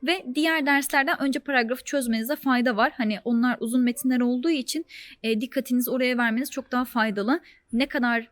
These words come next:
bildiğinizi veya ne kadar soru çözebildiğinizi oradan görürsünüz. Şimdi ikinci geldik konumuza.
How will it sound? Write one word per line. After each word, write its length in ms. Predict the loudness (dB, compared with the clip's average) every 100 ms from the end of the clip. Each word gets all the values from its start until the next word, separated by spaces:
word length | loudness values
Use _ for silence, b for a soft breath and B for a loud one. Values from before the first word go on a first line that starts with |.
| _
bildiğinizi 800 | -6 -2 0 0 0 -2 -4 -6 -2
veya 360 | -2 -2 -6 -4
ne 120 | -2
kadar 300 | 0 2 0
soru 200 | -2 -4
çözebildiğinizi 580 | -2 0 0 0 -2 -2
oradan 360 | -2 0 2
görürsünüz. 600 | 2 0 -2 -10 -10 -12 -16 _ b b b b
Şimdi 240 | -8 -6 -6
ikinci 400 | -6 -4 -4 0
geldik 340 | 2 0 -2
konumuza. 580 | -2 -2 -2 -4 -4